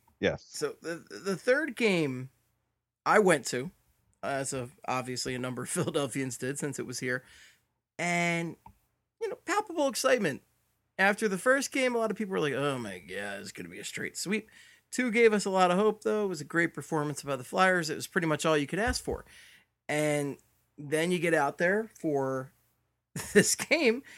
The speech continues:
Speaker 2: and it starts off well enough. You know, the first period, not a bad performance from the Flyers, and it looks like they got a chance in this one if they just keep hanging tight. But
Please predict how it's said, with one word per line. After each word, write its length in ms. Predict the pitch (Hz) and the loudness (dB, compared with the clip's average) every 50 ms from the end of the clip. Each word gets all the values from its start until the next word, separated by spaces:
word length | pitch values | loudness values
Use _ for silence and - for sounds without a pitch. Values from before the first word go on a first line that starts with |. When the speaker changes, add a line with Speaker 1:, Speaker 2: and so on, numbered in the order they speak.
| - - _ | -20 -8 _
Speaker 2:
and 80 | 269 311 | -2 0
it 120 | 339 - | 0 0
starts 320 | - - - 605 508 - | 2 4 4 4 6 4
off 400 | 453 466 466 440 - - - - _ | 2 2 2 0 -2 -8 -14 -14 _
well 240 | 208 202 247 254 269 | 2 4 4 4 6
enough. 440 | 277 262 208 143 120 - - - - _ _ _ _ _ _ _ - | 4 4 2 2 0 -6 -14 -18 -20 _ _ _ _ _ _ _ -6
You 100 | 175 170 | -4 -2
know, 120 | 185 208 | -2 0
the 180 | 196 185 190 170 | 0 0 0 0
first 320 | - 226 233 269 269 - | 0 0 0 0 -2 -2
period, 400 | - 247 254 269 277 269 254 - - _ | 0 0 2 2 2 0 -2 -4 -8 _
not 400 | 143 165 170 185 214 262 277 - - | -2 2 6 8 8 8 6 4 2
a 80 | 190 170 | 0 -2
bad 340 | - - 208 208 214 214 214 | 2 6 8 8 8 8 6
performance 540 | 214 208 185 - 214 214 214 220 220 220 - | 4 2 2 4 2 2 4 2 0 0 -2
from 100 | 214 214 | -2 -2
the 80 | 202 | -2
Flyers, 520 | 202 - 202 202 208 226 247 285 277 - - - - - - - - - _ _ - | 0 4 4 6 6 6 4 2 0 -6 -10 -14 -20 -20 -20 -20 -20 -20 _ _ -2
and 400 | 156 170 175 175 180 185 - - | -2 0 2 2 0 0 -2 -4
it 220 | - 185 185 - - | -6 -6 -6 -6 -6
looks 260 | 170 190 196 - - | -6 -6 -4 -2 0
like 220 | 196 202 208 202 | 2 2 0 2
they 140 | - 208 202 190 | 4 2 4 6
got 220 | 214 208 214 220 | 6 6 6 4
a 40 | 214 | 2
chance 360 | - - 262 208 196 - - | 2 0 -2 -2 -2 -4 -4
in 100 | 160 139 | -4 -2
this 200 | 123 120 - - | -4 -4 -4 -4
one 100 | 147 143 | -4 -4
if 100 | 147 143 | -4 0
they 120 | - 156 143 | 0 0 0
just 320 | 151 160 156 - - _ - | 0 -2 -6 -8 -12 _ -10
keep 240 | - 160 175 - | -8 -8 -6 -2
hanging 280 | 185 180 180 190 190 190 | 0 0 2 2 0 -2
tight. 340 | - 247 302 339 185 - - _ - - - - - _ _ _ | -2 -2 -2 -2 -2 -4 -8 _ -20 -20 -20 -20 -20 _ _ _
But 340 | - 156 156 151 147 - - | 0 2 2 4 2 0 -2